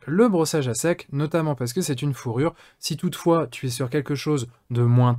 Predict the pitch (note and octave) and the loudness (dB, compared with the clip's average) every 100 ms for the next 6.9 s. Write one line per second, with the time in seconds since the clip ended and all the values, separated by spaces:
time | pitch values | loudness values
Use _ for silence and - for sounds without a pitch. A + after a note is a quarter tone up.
0 | A#2+ F#3 - - F3 F#3 F#3 B2+ A#2 A#2 | 0 0 0 -2 2 2 0 -2 -4 -4
1 | A2 G#2+ G#2 G#2+ A#2 F#3+ - E3 D3+ D3+ | -4 -6 -6 -6 -4 -4 -4 -4 -2 -2
2 | D#3 C#3+ D3 B2 A#2+ A#2 C3 E3 - _ | -4 -4 -6 -4 -6 -4 -4 -6 -10 _
3 | - A#2 B2 B2 - A#2 A#2 A#2+ - D#3 | -10 -2 0 -2 -6 -4 -4 -2 0 2
4 | D#3+ D#3 D3+ B2+ C3 F#3+ F#3 - D3 C3 | 0 0 0 0 2 2 0 -2 -6 -2
5 | B2+ - C3 C#3+ C3+ C3 C3 A2+ G#2 C3 | -2 0 -2 0 -2 -4 -4 -6 -6 -4
6 | E3 - - _ A#2+ - D3 F3+ | -6 -8 -20 _ -6 -2 0 -2